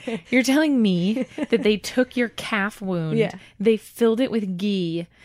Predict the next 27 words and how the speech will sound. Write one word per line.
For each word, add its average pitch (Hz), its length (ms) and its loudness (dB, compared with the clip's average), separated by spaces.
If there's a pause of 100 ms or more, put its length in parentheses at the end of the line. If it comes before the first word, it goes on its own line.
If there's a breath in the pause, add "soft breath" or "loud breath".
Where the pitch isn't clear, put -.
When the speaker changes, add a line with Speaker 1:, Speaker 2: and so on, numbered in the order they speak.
(100 loud breath)
Speaker 1:
Uh-huh. 214 140 0
Speaker 2:
and 208 140 2
then 208 100 4
they 208 120 2
told 208 240 0
you 214 80 2
to 190 80 4
lick 185 340 2
it 226 180 0
out 180 360 0
Speaker 1:
Yeah, 220 240 0
Speaker 2:
of 214 60 2
Speaker 1:
yeah. 202 60 -2
Speaker 2:
your 214 220 2 (220)
own 190 540 2 (180)
Speaker 1:
Yeah. 185 140 -6
Speaker 2:
calf 190 400 -4
wound? 262 460 -4
Speaker 1:
Mm-hmm. 202 260 -2 (920)
They 240 100 -2
might 247 160 2
add 180 140 -2
some 160 220 -6
wine 151 300 -6
or 151 60 -8
something 160 380 -10
to 165 120 -10